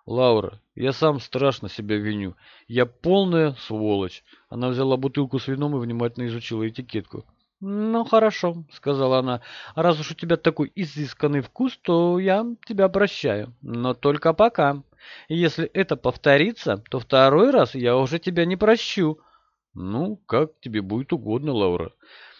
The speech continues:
"Ты мог бы, по крайней мере, сделать вид, что сожалеешь". "Да я просто страшно перенервничал". "А как ты думаешь, я не перенервничала?" "Ну, я этого не говорил".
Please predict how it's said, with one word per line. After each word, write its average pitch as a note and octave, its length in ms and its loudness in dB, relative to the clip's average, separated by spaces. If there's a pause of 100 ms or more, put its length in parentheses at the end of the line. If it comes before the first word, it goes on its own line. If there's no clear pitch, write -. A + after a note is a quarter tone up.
(220)
"Ты G#3+ 280 0
мог G3+ 240 -2
бы, G#3 100 0
по G3 160 6
крайней F#3+ 340 4
мере, G3+ 240 2
сделать G3 440 4
вид, G3+ 340 -4
что - 240 -6
сожалеешь". D#3 760 -4 (280)
"Да F#2+ 220 -12
я A#2+ 160 0
просто B2+ 400 -4
страшно B2 540 -4
перенервничал". A2+ 880 -6 (480)
"А F#3 120 -2
как - 180 -12
ты A#3+ 80 -6
думаешь, A3 380 0
я F3 320 0 (100)
не F#3 160 -4
перенервничала?" G#3+ 880 2 (520)
"Ну, F#2 560 -4
я A#2 340 2
этого C#3 380 -2
не E3 120 -2
говорил". A#2+ 560 2